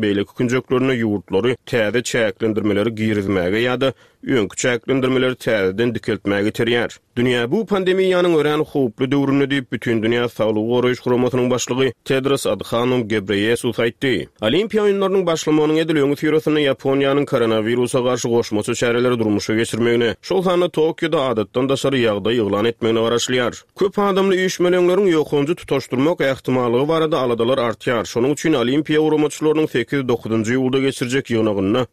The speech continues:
wagty ýygy süýşürilen Tokio iki müň ýigirme Olimpiýa oýunlaryna tomoşaçylaryň gatnaşmagynyň gadagan edilmegine garaşlýar.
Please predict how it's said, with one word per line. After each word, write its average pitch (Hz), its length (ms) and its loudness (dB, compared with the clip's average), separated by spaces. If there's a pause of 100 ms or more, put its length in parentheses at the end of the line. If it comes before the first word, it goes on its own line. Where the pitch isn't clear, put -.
wagty 110 380 0
ýygy 113 320 0
süýşürilen 170 460 0
Tokio 143 480 0
iki 123 200 -4
müň 120 180 2
ýigirme 107 340 0
Olimpiýa 131 400 0
oýunlaryna 135 400 2 (100)
tomoşaçylaryň 120 840 0
gatnaşmagynyň 110 760 0
gadagan 104 380 0
edilmegine 117 420 0
garaşlýar. 117 540 0